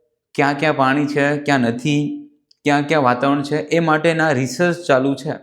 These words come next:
બરોબર. પણ આપણા શાસ્ત્રોની અંદર બધી વસ્તુ લખેલી છે. અત્યારે સાયન્ટિસ્ટો એવું,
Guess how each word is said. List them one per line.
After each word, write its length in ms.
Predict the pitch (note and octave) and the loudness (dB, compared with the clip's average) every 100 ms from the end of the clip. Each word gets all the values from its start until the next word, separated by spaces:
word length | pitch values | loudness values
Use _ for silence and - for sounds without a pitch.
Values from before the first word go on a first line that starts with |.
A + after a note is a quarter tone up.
| _ - | _ -6
બરોબર. 340 | A#2+ A2+ F#2 - - _ _ _ _ _ - | -2 -2 -4 -10 -20 _ _ _ _ _ -4
પણ 500 | C#3 C3+ D3 - - _ _ _ _ _ _ - | -2 -2 -4 -12 -20 _ _ _ _ _ _ -10
આપણા 220 | - D3 | -4 0
શાસ્ત્રોની 480 | D3+ D3 C3+ - D3+ | 0 0 -4 -4 -2
અંદર 200 | C#3+ C#3 | 0 0
બધી 280 | C3+ A#2+ C3 | -2 -2 0
વસ્તુ 520 | A#2+ B2 B2+ B2+ - G#2+ | 0 -2 -4 -6 -8 -6
લખેલી 400 | G#2+ - A2+ G#2 | -4 -2 -4 -4
છે. 100 | G2 - | -10 -6
અત્યારે 800 | C3+ C3+ F#3+ E3+ D#3 D3 F3+ - - _ _ _ _ - | -2 2 4 4 4 0 -2 -10 -20 _ _ _ _ -10
સાયન્ટિસ્ટો 680 | - F#3 G#3 A#3 G#3+ - G#3+ | 0 2 2 0 -2 2 4
એવું, 200 | G#3 | 4